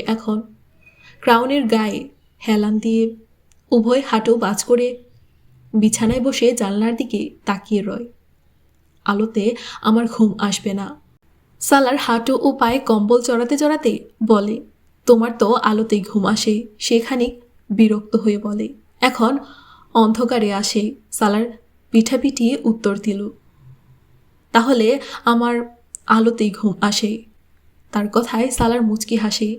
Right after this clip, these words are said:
একজন আদর্শ স্ত্রী হিসেবে স্বামীর ঘুমের প্রতি তোমার অধিক গুরুত্ব দেওয়া উচিত। কৃত্রিম রাগ দেখিয়ে সালার খানিকটা ঝুঁকে সাইড টেবিল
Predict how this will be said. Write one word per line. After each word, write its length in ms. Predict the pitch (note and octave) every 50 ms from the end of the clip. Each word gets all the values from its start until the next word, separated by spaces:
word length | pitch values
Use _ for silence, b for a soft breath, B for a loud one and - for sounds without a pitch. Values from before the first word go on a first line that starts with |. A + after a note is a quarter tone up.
| - - _ _ _ _ -
একজন 300 | A3+ A#3+ A3+ - C#4+ C#4 C4+ - - -
আদর্শ 360 | G#3+ G#3 G3 A#3 A#3 - - - - -
স্ত্রী 260 | - - - - B3 C4
হিসেবে 420 | - - C#4 - D4 F#3 - A3+ A3 - - - _ _
স্বামীর 320 | - - A#3 G#3+ A3 A#3+ A#3
ঘুমের 320 | - - A3 G#3+ A3 A3+
প্রতি 320 | - - C4+ C4+ - A3 B3+ C#4 B B B B B
তোমার 280 | - B3+ A#3+ B3+ B3 B3+ B3+ B3 - _ _ _ _ _ _ _ _ _ -
অধিক 320 | A3 A3+ A3+ A3+ B3 A#3 A#3 -
গুরুত্ব 360 | - A3 G#3 G#3 G#3+ G#3+ A#3 A#3+
দেওয়া 260 | A#3+ C4 B3+ A3+ G#3+
উচিত। 380 | A3 G#3+ G3 - - G#3+ G3 G3+ - _ _ _ _ _ _ _ _ _ _ _ -
কৃত্রিম 400 | A#3 A3+ G#3+ A3 - A#3 A#3+ B3 A#3
রাগ 200 | G#3+ G#3 G#3 G3+ -
দেখিয়ে 360 | A#3+ A#3+ - - A#3+ A3+ B3
সালার 340 | A#3+ - B3 A#3 A#3 A#3 A#3+ A#3
খানিকটা 460 | - A3 G#3 A3+ A#3+ - - G#3+ G3+ A3 - - _ _
ঝুঁকে 340 | A3+ - C#4 B3 - - A3+ C4+ C#4 - - - _ _
সাইড 340 | - - - A3 G#3 G#3 G#3 -
টেবিল 320 | - A#3 A3 G#3+ A#3 A#3